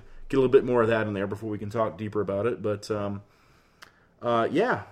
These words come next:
it's, uh, it's pretty cool. My, my initial impression was kinda favorable, so,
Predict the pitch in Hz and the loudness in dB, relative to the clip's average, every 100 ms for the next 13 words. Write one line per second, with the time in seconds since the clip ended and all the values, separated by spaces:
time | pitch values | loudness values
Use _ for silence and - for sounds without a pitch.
0 | - 139 139 - 135 127 - - 190 180 | -8 -4 -4 -2 -4 -2 -4 0 0 4
1 | 170 175 139 - 127 127 135 147 131 - | 6 6 2 -2 -2 0 0 -2 -4 -2
2 | 143 165 139 120 135 151 123 123 139 147 | -2 -2 -4 -6 -6 -6 -2 -2 -4 -6
3 | 165 165 - 117 117 | -8 -8 -4 -2 -2